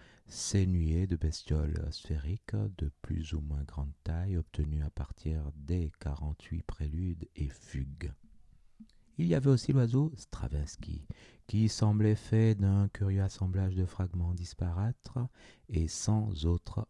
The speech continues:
incongruité. Labyrinthe les lâchait dans le bois, où ils s'empressaient de s'enfoncer comme ils pouvaient, qui en sautillant, qui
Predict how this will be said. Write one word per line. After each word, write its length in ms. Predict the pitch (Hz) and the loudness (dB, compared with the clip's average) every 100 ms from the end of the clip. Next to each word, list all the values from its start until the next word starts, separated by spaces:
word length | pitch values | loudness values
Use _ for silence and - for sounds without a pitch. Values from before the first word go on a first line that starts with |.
| - | -6
incongruité. 1040 | 76 71 - 98 95 - 69 - 67 62 _ _ _ - - - - _ - - - - - - - | -6 -6 -4 -2 -2 -4 -6 -8 -10 -10 _ _ _ -20 -20 -20 -20 _ -20 -20 -16 -16 -14 -18 0
Labyrinthe 680 | 87 95 98 117 113 117 - | 2 4 4 6 6 4 2
les 260 | 95 98 98 | 2 4 6
lâchait 640 | 95 90 - 82 80 80 | 6 4 2 0 2 2
dans 300 | 76 71 69 | 0 -2 -2
le 260 | 67 80 90 | 2 4 4
bois, 400 | 92 110 151 190 - - - _ - | 4 4 4 2 -4 -20 -20 _ 4
où 200 | 95 95 - | 4 4 2
ils 280 | 90 90 | 4 4
s'empressaient 1040 | 87 - 90 - 85 80 - 82 80 85 87 | 2 2 2 2 0 0 0 2 4 4 2
de 360 | 82 85 82 | 0 2 2
s'enfoncer 640 | 78 - 80 - 78 - 92 | 2 0 -4 -2 -6 -2 -4
comme 320 | - 78 80 | -2 -2 0
ils 120 | 76 | -4
pouvaient, 640 | - - 82 76 80 101 127 _ _ _ | -4 -4 -2 0 0 0 -2 _ _ _
qui 300 | - 95 80 | -2 0 -2
en 160 | - 73 | -2 -2
sautillant, 600 | - - - - 73 78 - _ _ - | 0 -2 -4 -6 -4 -6 -8 _ _ -8
qui 240 | 123 135 | -4 -4